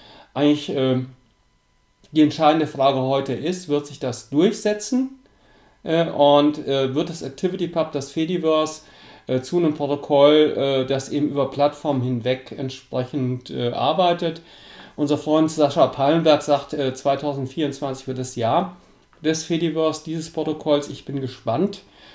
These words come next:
Äh, und natürlich gibt's, äh, den ganzen Kleinkrieg, den du auch gesagt hast, dann machen wir uns auch nichts vor.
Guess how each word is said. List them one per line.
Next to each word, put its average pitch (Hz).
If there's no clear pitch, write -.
Äh, 135
und 139
natürlich 180
gibt's, 151
äh, 131
den 139
ganzen 151
Kleinkrieg, 143
den 127
du 123
auch 120
gesagt 117
hast, 127
dann 123
machen 123
wir 127
uns 120
auch 120
nichts 131
vor. 123